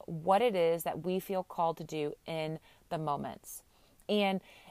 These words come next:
if you are one listening and like, "I don't even know where to start, like, I feel so confused, um, I feel really, really anxious," that's okay if you have to take a step back and to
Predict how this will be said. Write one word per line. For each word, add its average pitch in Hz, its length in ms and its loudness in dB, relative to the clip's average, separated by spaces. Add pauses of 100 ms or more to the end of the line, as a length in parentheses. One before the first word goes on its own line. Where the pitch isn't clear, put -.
if 214 180 6
you 233 180 2
are 254 100 6
one 214 220 2
listening 190 420 -2
and 165 60 -4
like, 165 160 0
"I 196 120 4
don't 214 120 2
even 208 200 0
know 190 140 0
where 175 160 0
to 165 80 -8
start, 226 480 6
like, 170 180 -4
I 160 100 -4
feel 165 220 -12
so 151 280 -4
confused, 226 1080 0
um, - 400 -4 (180)
I 175 120 6
feel 175 220 -2
really, 160 260 -4
really 135 340 -10
anxious," 208 840 -2 (1000)
that's 214 260 2
okay 269 600 -2
if 175 140 -8
you 196 120 -2
have 180 260 -4
to 196 100 -6
take 185 280 -10
a - 100 -8
step - 380 -6
back 165 440 -2
and 180 340 -6
to 175 480 -4